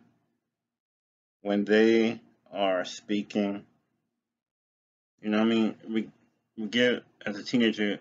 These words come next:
you give your parents or somebody that's trying to give you advice 'cause they, they see a road that you're going down,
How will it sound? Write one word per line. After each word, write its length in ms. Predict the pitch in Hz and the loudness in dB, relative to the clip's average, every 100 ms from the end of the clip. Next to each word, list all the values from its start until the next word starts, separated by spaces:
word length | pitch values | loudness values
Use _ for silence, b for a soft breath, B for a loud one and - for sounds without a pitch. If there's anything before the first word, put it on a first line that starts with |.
| - | -8
you 140 | 107 | -6
give 180 | 113 113 | -2 0
your 100 | 110 | -2
parents 720 | - 117 104 - - - - - | -2 -4 -4 -8 -16 -20 -20 -10
or 420 | 104 98 98 98 _ _ _ _ _ _ - | -2 0 0 -4 _ _ _ _ _ _ -8
somebody 500 | - 127 127 123 113 | 0 4 6 6 4
that's 320 | 110 - - _ _ _ _ - | 2 -2 -16 _ _ _ _ -12
trying 220 | - 123 | -6 -4
to 60 | |
give 220 | 107 107 104 | -2 -2 -2
you 80 | |
advice 720 | - 92 95 90 92 90 - - _ _ _ _ _ _ _ _ _ - | -4 -6 -8 -6 -6 -10 -16 -20 _ _ _ _ _ _ _ _ _ -10
'cause 160 | 110 | -4
they, 240 | 101 104 - | 2 0 0
they 100 | - | -6
see 440 | 110 - 117 113 107 | -8 -4 -2 2 2
a 100 | - 104 | 0 -6
road 400 | 92 107 107 85 | -4 0 0 0
that 180 | 80 | -10
you're 80 | 87 | -12
going 300 | 98 95 90 | -10 -10 -10
down, 380 | 95 104 95 - | -6 -4 -6 -12